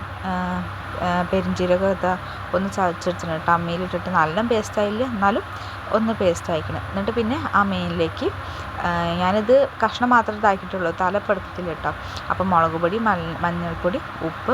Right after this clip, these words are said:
പിന്നെ ആ പേസ്റ്റും കൂടി ഇട്ടിട്ട് നല്ല മിക്സ് ആക്കണം. എന്നിട്ടാണ് പിന്നെ ഞാൻ തല ഇട്ടിട്ട് ഒന്നും കൂടി മിക്സ് ആക്കണം കേട്ടോ. ഇനി ഒരുപോലെ പിടിച്ചിട്ടില്ലെങ്കിലോ വിചാരിച്ചിട്ട് ഞാൻ എന്ത് ചെയ്ത് ആ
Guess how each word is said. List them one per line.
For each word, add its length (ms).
പിന്നെ 160
ആ 120
പേസ്റ്റും 340
കൂടി 100
ഇട്ടിട്ട് 220
നല്ല 260
മിക്സ് 340
ആക്കണം. 300
എന്നിട്ടാണ് 420
പിന്നെ 220
ഞാൻ 180
തല 160
ഇട്ടിട്ട് 340
ഒന്നും 160
കൂടി 220
മിക്സ് 240
ആക്കണം 280
കേട്ടോ. 160
ഇനി 180
ഒരുപോലെ 500
പിടിച്ചിട്ടില്ലെങ്കിലോ 760
വിചാരിച്ചിട്ട് 500
ഞാൻ 120
എന്ത് 100
ചെയ്ത് 200
ആ 40